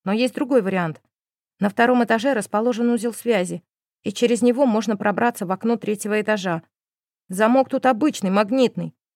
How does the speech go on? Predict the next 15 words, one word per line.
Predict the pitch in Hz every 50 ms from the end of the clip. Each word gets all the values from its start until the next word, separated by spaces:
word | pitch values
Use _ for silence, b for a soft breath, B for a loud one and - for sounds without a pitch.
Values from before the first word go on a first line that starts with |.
| _ _ -
да | 139 165 165
и |
карточка | 156 - 226 254 - - 262 - - -
у | 233 226
меня | 220 220 220 214
есть, | 214 214 208 208 185 170 - _ _ _ _ _ _ _ _ _ _ _ _ _ -
так | 240 240 240
как | - 233 -
мы | 233 226
сюда | 226 - 202 214 214
раньше | 214 226 220 208 - 190
ходили | - 220 208 196 220 226 196 175
отправлять | 175 - - 202 190 190 214 214 208 -
телеграмму | - 196 202 190 185 226 240 240 220 208
руководству. | 202 208 - 214 220 208 196 180 170 - - - 170 165